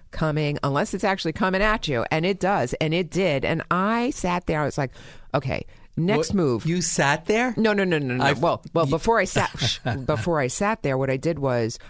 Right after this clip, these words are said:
Speaker 1: I immediately, I didn't even wanna look to the right at the people on the beach because I already knew what was going on in the ocean.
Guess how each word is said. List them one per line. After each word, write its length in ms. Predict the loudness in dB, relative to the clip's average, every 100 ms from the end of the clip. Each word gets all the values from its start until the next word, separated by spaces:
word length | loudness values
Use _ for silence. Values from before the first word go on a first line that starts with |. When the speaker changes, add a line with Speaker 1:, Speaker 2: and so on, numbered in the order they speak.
| -6
Speaker 1:
I 80 | -2
immediately, 760 | 0 0 0 2 0 0 0 0
I 60 | 0
didn't 120 | 0
even 160 | 0
wanna 200 | 0 0
look 200 | 0 -2 -2
to 100 | -2
the 100 | 0
right 240 | 0 0
at 80 | -2
the 80 | -2
people 260 | -2 -2
on 80 | -2
the 60 | 0
beach 260 | -2 -4
because 180 | -4 -2
I 40 | 0
already 260 | 0 0
knew 120 | 0
what 120 | 0 -2
was 120 | -2
going 300 | 0 0 0
on 140 | 0
in 80 | 0
the 100 | 0
ocean. 320 | 0 0 -4